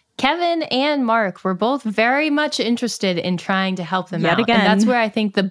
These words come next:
Speaker 1: bullishness kinda actually worked against these founders because they were willing to offer six hundred fifty thousand dollars for thirty percent. And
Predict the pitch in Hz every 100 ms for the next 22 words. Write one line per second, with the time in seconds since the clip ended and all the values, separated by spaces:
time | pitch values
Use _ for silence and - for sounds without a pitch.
0 | - 202 202 220 247 - 254 247 247 -
1 | - - 196 190 175 180 - 180 175 170
2 | - 180 175 196 202 190 170 160 147 147
3 | 147 180 - - - - 226 196 226 214
4 | 202 - - - - 240 247 240 226 247
5 | 233 208 277 370 311 254 - 208 240 226
6 | 196 196 - _ - - 285 - 349 359
7 | 311 262 262 269 247 196 196 208 214 196
8 | 175 175 175 - 180 - 175 170 185 -
9 | 220 - 262 311 - - - - _ 226
10 | 226 226 214 202 196